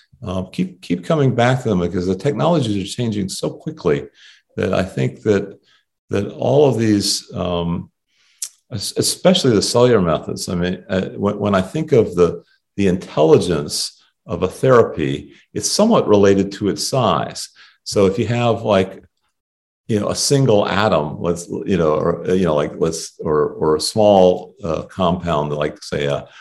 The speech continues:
general anesthetic, it's not that smart. Uh, the person operating it might be. Um, and then you go to bigger molecules and proteins and then, uh, viruses. And finally, when you get to cells, they're incredibly smart. They do chemotaxis,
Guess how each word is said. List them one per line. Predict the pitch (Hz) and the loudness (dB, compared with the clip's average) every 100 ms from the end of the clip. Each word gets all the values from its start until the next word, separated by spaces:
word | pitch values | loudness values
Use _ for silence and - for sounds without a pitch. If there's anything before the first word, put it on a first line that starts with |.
| - _ - | -20 _ -2
general | 104 90 85 | 2 4 4
anesthetic, | 80 73 - 92 82 73 - _ _ | 0 -4 2 4 4 -2 -8 _ _
it's | 147 - | -8 -2
not | 208 - | -2 2
that | 170 156 | 2 2
smart. | - - 185 87 - - | -2 2 2 2 0 -4
Uh, | 92 87 82 87 | 0 2 2 0
the | 92 | -2
person | 87 131 113 87 | -2 0 2 2
operating | 113 180 104 87 76 76 | 2 2 2 2 0 -4
it | 73 - | -8 -6
might | 71 67 | -6 -6
be. | - 69 - - - _ - | -8 -8 -10 -20 -20 _ -4
Um, | 87 82 85 85 - _ - | 2 4 2 0 -8 _ -2
and | 110 | 4
then | 127 135 | 6 6
you | 123 | 8
go | 113 | 8
to | 98 - | 8 4
bigger | 95 92 104 | 2 6 6
molecules | 95 95 92 92 95 85 82 - | 6 4 2 0 -2 0 -2 -6
and | 78 69 | -10 -2
proteins | 95 98 98 87 82 78 - | 2 2 0 0 0 -2 -4
and | 78 71 | -6 -4
then, | 71 69 71 _ _ _ _ - | -4 -4 -8 _ _ _ _ -14
uh, | - 50 50 50 | -8 -6 -4 -6
viruses. | - 87 95 90 - - 76 73 73 - _ _ | 0 4 8 6 4 0 -2 -2 -6 -12 _ _
And | 92 90 92 | -2 0 2
finally, | 131 196 139 98 | 2 4 4 4
when | 95 | 4
you | 95 | 2
get | 113 | 0
to | - | -2
cells, | - 92 101 90 | -2 0 2 2
they're | 104 92 | 2 0
incredibly | 95 - 90 104 87 | 0 -2 -2 -2 -4
smart. | - 78 - | -2 -2 -2
They | 78 | -6
do | 78 | -6
chemotaxis, | - 92 73 69 117 135 135 135 113 - - | -6 -6 -8 -6 -2 -2 -2 -4 -4 -6 -10